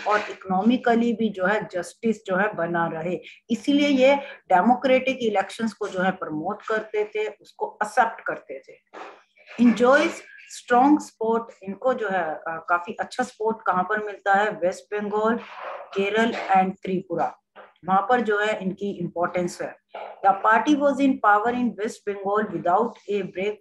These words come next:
for thirty-four years। Without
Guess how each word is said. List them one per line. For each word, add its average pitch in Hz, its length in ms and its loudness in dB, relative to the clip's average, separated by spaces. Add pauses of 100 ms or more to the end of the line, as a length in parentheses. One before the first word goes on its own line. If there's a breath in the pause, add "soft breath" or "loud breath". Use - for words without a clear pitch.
for 208 120 -4
thirty-four 196 840 -6
years। 202 400 -2 (800 soft breath)
Without 220 560 2